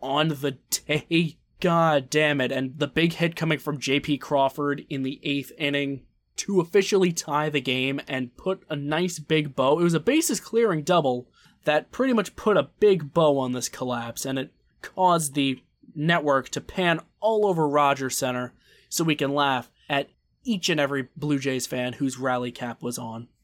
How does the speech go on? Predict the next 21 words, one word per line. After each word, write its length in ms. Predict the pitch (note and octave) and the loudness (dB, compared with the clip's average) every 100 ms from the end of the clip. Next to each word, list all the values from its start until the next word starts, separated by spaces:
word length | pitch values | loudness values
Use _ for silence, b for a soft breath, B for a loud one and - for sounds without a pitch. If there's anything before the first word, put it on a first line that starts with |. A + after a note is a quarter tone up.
| _ F#3+ | _ -6
Unfortunately, 580 | F#3 D4 A#3+ A3 F3 | 2 2 2 0 2
though, 180 | D#3+ D#3 | 4 4
the 60 | D3 | 4
one 260 | E3 G#3+ | 2 2
thing 320 | F#3+ F#3+ D#3+ D3 | 2 0 2 4
that 260 | C#3 C3+ _ _ D3 | 2 2 _ _ -4
I 80 | |
do 280 | D3 - A3 | -2 4 2
feel 280 | G3 G3 E3+ | 4 2 4
empathy 320 | D#3 D#3 C3 | 2 0 -4
for 440 | A#2+ B2+ B2+ B2 - | -4 -4 -2 -4 -8
when 120 | - C3 | -6 -6
it 60 | |
comes 220 | C#3+ C3 | -2 -4
to 80 | C3 | -2
the 80 | B2+ | -4
Blue 220 | C3 C3+ | -4 -4
Jays 280 | B2 B2 B2 - | -2 -4 -4 -2
and 160 | E3+ | 2
their 100 | D3+ | 2
fans 540 | C3 C3+ B2 A#2+ A#2+ | 2 -2 -2 -4 -10